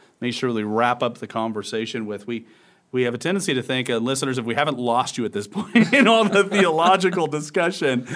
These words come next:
um, some of you that are still hanging on are going, "Okay, at what point do we talk about how this impacts my life? What is the relevance of this to my life?" You've hinted at it a couple of times, Brad. Um, but how does this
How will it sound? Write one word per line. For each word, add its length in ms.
um, 380
some 260
of 140
you 160
that 100
are 60
still 220
hanging 300
on 120
are 60
going, 240
"Okay, 80
at 100
what 260
point 240
do 80
we 100
talk 200
about 320
how 260
this 180
impacts 360
my 100
life? 300
What 180
is 120
the 100
relevance 760
of 120
this 160
to 60
my 120
life?" 260
You've 160
hinted 240
at 140
it 60
a 60
couple 280
of 80
times, 300
Brad. 440
Um, 220
but 240
how 300
does 180
this 260